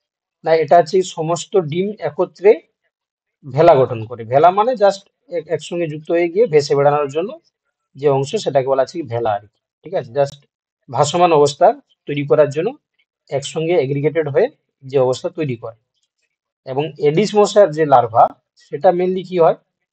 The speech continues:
না, দেহে রোম থাকে না। যে এই যে এডিস মশার দেহে, দেহে কোনো হচ্ছে কি কোনো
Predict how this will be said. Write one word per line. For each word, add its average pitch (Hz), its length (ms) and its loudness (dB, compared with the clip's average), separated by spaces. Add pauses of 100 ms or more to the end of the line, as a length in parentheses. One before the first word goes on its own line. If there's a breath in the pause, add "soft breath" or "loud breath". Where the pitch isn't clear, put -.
(580)
না, 165 360 0 (220)
দেহে 151 260 4 (1080)
রোম 170 480 4
থাকে 143 320 -4
না। 98 120 -20 (260)
যে 131 120 -12
এই 143 220 -6
যে 165 140 2
এডিস 151 360 -4
মশার 165 340 0
দেহে, 156 240 6
দেহে 147 260 4
কোনো 175 240 -4
হচ্ছে 165 280 -8
কি 190 80 -12
কোনো 175 240 -6